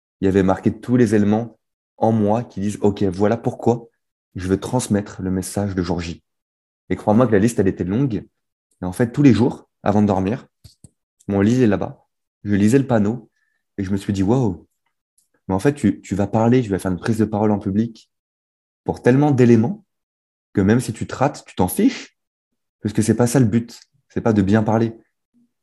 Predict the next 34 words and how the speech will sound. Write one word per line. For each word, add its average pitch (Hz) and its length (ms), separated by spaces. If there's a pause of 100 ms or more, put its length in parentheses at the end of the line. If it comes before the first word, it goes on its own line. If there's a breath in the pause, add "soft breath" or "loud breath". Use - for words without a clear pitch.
(380)
Il 95 40
y - 20
a 92 60
un - 20
vrai 98 220
sens. 120 480
Et 90 260
c'est 90 120
ça, 143 140
les 107 100
gens 101 140
qui - 120
regardent, 117 340 (300 loud breath)
s'il - 180
y 101 40
a 98 40
un 98 60
vrai 95 300
sens 135 340
derrière 117 340
et 101 60
que - 40
ce 98 100
sens, - 280
il 95 60
est - 20
vraiment 107 320
en 120 60
vous 117 260 (340)
et 98 120
que 92 40
vous 98 60
le 95 60
savez, 113 320